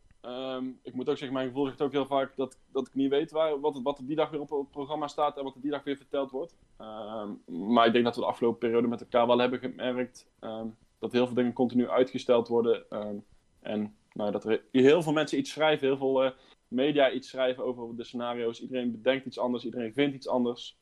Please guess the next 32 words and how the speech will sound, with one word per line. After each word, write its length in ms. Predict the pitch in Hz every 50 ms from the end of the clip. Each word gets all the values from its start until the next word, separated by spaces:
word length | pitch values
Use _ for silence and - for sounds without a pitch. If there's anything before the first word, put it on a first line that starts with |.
| _
Ehm, 240 | - 107 110 110 107 107 - _ _ _ _ _
en 100 | - 117
dat 140 | 117 113
hou 140 | - 117 127
je 100 | 143 139
natuurlijk 280 | 123 - 135 131 127 -
zolang, 340 | - 127 131 127 123 123 123 _ _ _ _ _ _ _ _
zolang 260 | _ - 123 123 127 127
er 60 | 120
geen 220 | - 135 131 123
definitieve 380 | 117 127 123 123 - 135 123 117
knoop 180 | - 135 131
wordt 140 | 127 120 117
doorgehakt 420 | 117 127 131 123 123 120 120 - -
of 140 | - -
geen 380 | - - 131 127 127 123 120 - _ _ _ _
duidelijk 340 | - 123 127 131 135 131 127
signaal 200 | - 127 127 131
wordt 160 | 131 127 -
afgegeven 340 | - 131 - - 131 123 123
van 100 | 123 127
de 60 | 117
K 60 | - -
N 180 | 165 127 123
V 340 | 117 117 117 135 127 123 127
B, 40 | 127 _ _ _ _ _ _ _
blijft 240 | - 123 123 123 -
die 120 | - 127 123
ont-, 220 | 120 110 - 107 -
onduidelijkheid 560 | - 131 123 113 123 131 127 120 - 120 -
houden. 320 | - 127 139 147 120 104 85
En 220 | 95 101 104 113